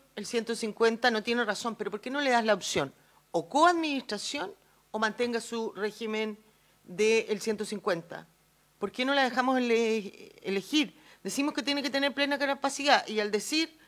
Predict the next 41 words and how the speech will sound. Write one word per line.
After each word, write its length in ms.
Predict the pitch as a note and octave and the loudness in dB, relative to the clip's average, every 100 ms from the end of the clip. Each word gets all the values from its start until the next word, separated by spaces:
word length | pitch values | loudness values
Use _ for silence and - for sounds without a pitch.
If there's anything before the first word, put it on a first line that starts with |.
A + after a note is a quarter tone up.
| - - - | -20 -20 6
a 80 | G#3+ | 6
obligarla 500 | G#3+ A3 B3+ B3+ A#3+ | 8 8 8 10 10
por 140 | G#3+ | 10
ley 400 | F#3 G#3+ C4 D4 - | 12 12 10 8 2
a 120 | C#4+ | 2
algo 220 | D4+ D4+ | 2 0
determinado, 680 | D4+ D4+ C#4+ D#4 A3+ G3+ B3 - | 0 -2 -2 -2 -2 -2 -8 -14
estamos 320 | - A3+ B3+ | -6 -2 -2
demostrando 420 | A#3+ A#3+ C4 C4 | -2 -2 -2 -2
que 80 | A#3+ | -2
no 100 | B3 | -2
confiamos 300 | B3+ B3 B3+ | -2 -2 0
en 40 | |
las 80 | B3+ | 0
mujeres, 460 | A#3+ A#3 C#4+ G4 C#4+ | -2 -4 -8 -6 -6
en 100 | A#3 | -8
su 160 | A#3 | -2
poder 260 | A#3 A#3 B3 | 2 2 0
de 100 | B3 | -2
decisión. 480 | A#3+ A3 - - - _ _ _ _ _ - - | -4 -6 -8 -8 -10 _ _ _ _ _ -20 -8
Ahora 220 | - G#3 G#3 | 2 4 4
también 500 | G3+ G3+ A#3 B3 A#3+ _ _ _ _ | 2 2 0 0 -6 _ _ _ _
seguiré 400 | - G3 G3+ G#3+ | -6 -4 4 4
diciendo 540 | A#3+ A#3 C4+ A#3 G#3 | 4 2 0 2 0
que 80 | G3+ | -2
me 80 | G3 | -2
molesta 320 | F#3+ G3 G#3 | -4 -4 -6
profundamente 520 | F#3 F#3+ G3 G3+ G3+ | -8 -8 -6 -6 -6
cuando 220 | G#3 G3 | -6 -6
me 80 | F#3+ | -4
dicen 240 | F#3+ G3 G3 | -6 -8 -6
que 100 | G3 | -6
la 100 | F#3+ | -6
sociedad 360 | F#3+ - F#3+ | -8 -6 -6
conyugal 440 | F#3+ F#3+ F#3 G3 G3+ | -6 -6 0 0 0
es 100 | F#3+ | -2
el 100 | F#3+ | -2
único 300 | G3+ G3 G3+ | -2 -2 -4
régimen 580 | G3 - G#3+ G#3 G#3+ G3+ _ _ _ - _ | -4 -6 -4 -2 -2 -4 _ _ _ -20 _
de 160 | F3+ G3 | -2 -2
solidaridad. 1120 | - A3 G#3+ G#3+ G3+ F#3+ F3+ D3 F3+ F3 D#3+ | 0 0 0 0 2 0 -2 4 8 8 4